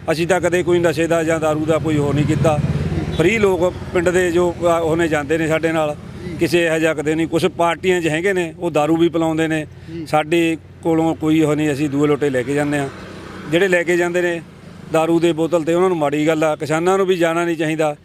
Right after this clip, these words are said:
Speaker 2: ਜੀ।
Speaker 1: ਕਿਸਾਨ ਯੂਨੀਅਨ ਨਾਲ
Speaker 2: ਸਭ ਤੋਂ
Speaker 1: ਤੁਰਨਾ
Speaker 2: ਵੱਡੀ
Speaker 1: ਚਾਹੀਦਾ।
Speaker 2: ਗੱਲ ਤਾਂ ਕਿਸਾਨਾਂ ਨੂੰ ਆਪਣੇ ਹੱਕਾਂ ਲਈ ਅੱਜ ਹਰ ਇੱਕ ਵਰਗ ਸੰਘਰਸ਼ ਕਰ ਰਿਹਾ ਏ।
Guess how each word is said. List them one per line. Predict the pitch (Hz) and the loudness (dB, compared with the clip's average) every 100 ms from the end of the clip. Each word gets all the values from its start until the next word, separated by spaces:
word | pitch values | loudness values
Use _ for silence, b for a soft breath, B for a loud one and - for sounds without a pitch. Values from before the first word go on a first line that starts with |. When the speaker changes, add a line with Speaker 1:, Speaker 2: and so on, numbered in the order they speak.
| 151 | -8
Speaker 2:
ਜੀ। | |
Speaker 1:
ਕਿਸਾਨ | 165 160 165 156 | -2 0 0 0
ਯੂਨੀਅਨ | 170 190 170 | 2 2 2
ਨਾਲ | 165 | 0
Speaker 2:
ਸਭ | 147 | 0
ਤੋਂ | |
Speaker 1:
ਤੁਰਨਾ | 147 147 | -2 -2
Speaker 2:
ਵੱਡੀ | - | -2
Speaker 1:
ਚਾਹੀਦਾ। | 277 277 262 | -4 -2 -2
Speaker 2:
ਗੱਲ | 254 233 | -2 -2
ਤਾਂ | 269 269 | -2 -2
ਕਿਸਾਨਾਂ | 247 226 214 220 233 240 | -4 -4 -2 0 0 0
ਨੂੰ | 247 | -2
ਆਪਣੇ | 233 247 247 | -2 -2 -2
ਹੱਕਾਂ | 190 190 - 226 226 | -2 -4 -2 -2 2
ਲਈ | 220 226 220 | 0 2 2
ਅੱਜ | 202 185 | 0 0
ਹਰ | 226 220 151 202 | 0 0 0 0
ਇੱਕ | 226 - | 0 -2
ਵਰਗ | 220 190 214 240 | 0 0 0 -2
ਸੰਘਰਸ਼ | 240 240 185 | -2 -4 -2
ਕਰ | 202 180 | -2 0
ਰਿਹਾ | 160 175 | 2 0
ਏ। | 160 | 0